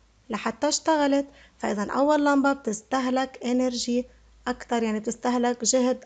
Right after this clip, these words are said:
أكتر من تاني لمبة لحتى تشتغل. بما إنه استهلكت جهد أكتر،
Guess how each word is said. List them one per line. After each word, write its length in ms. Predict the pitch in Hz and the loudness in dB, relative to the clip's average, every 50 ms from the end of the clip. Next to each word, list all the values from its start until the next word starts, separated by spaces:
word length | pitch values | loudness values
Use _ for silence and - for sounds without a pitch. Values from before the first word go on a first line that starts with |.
| - - - | -10 -6 -6
أكتر 600 | 262 - - - - - - 269 311 339 - - - - - - - - - - _ - 302 | -6 -6 -8 -18 -6 0 2 4 4 2 2 -2 -14 -20 -20 -20 -20 -20 -20 -20 _ -10 -6
من 260 | 233 220 226 226 226 | -2 -2 -2 -2 0
تاني 280 | - 247 247 247 247 240 | 0 2 4 4 4 2
لمبة 380 | 240 240 240 226 226 240 233 | 2 2 0 0 0 0 0
لحتى 520 | 233 214 202 - - 220 220 - - 220 220 | -2 -4 -6 -6 -6 -8 -8 -6 -6 -6 -6
تشتغل. 480 | 220 208 202 - - 202 196 196 196 196 - - - - - | -6 -6 -8 -8 -8 -8 -8 -8 -8 -10 -14 -20 -14 -6 -2
بما 220 | 233 233 233 220 | 0 2 2 2
إنه 140 | 226 233 233 | 2 2 0
استهلكت 500 | 226 - - 247 233 247 254 254 - 247 | 0 -2 -2 -2 0 0 0 0 0 -2
جهد 320 | 214 - 254 247 240 226 240 | 0 0 0 0 0 0 -4
أكتر، 380 | 220 - - - 214 240 285 | -6 -6 -6 -6 -4 -4 -4